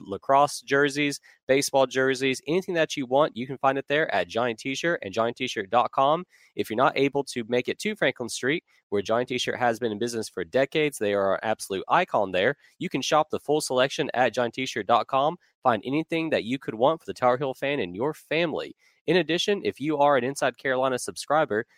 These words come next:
you get ten percent off of your orders. You can get that ten percent off code from the Tar Pit Premium Message Board or the Basketball Premium Message Board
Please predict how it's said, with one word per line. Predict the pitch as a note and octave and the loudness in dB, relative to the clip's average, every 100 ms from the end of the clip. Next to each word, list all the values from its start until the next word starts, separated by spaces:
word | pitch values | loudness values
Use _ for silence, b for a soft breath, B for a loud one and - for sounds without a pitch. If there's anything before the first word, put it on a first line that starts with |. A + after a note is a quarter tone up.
| _ | _
you | D3+ | -4
get | E3+ - | -2 -2
ten | - E3+ | -2 -2
percent | D3+ - D3+ | -2 -2 0
off | D3 D3+ | 0 0
of | F#2+ | -4
your | F#2 C#3+ - | -2 -2 0
orders. | C#3 C#3 E2 - - | 0 0 -2 -6 -8
You | E3 | -6
can | D3+ | -2
get | D3 | -2
that | - G#2+ | 0 0
ten | - C#3 | 0 -4
percent | B2+ C#3+ | -4 2
off | B2+ - | 2 2
code | D3 E3+ | 0 0
from | - A2 | 0 -2
the | F#2+ | -2
Tar | F#2 B2 B2 | -4 -2 0
Pit | - A#2+ | 0 -2
Premium | - B2 A2+ | -4 -4 -2
Message | C3+ D#3+ - | -2 -4 -6
Board | E3+ F3 | -4 -2
or | - | -2
the | G2+ | -4
Basketball | F#2 C3 F#3 B2 G2+ | 0 0 2 0 0
Premium | F#2 - A#2 G#2+ G2+ | 0 -4 0 -2 -2
Message | G#2+ - G#2 | -4 -6 -8
Board | - B2+ | -2 0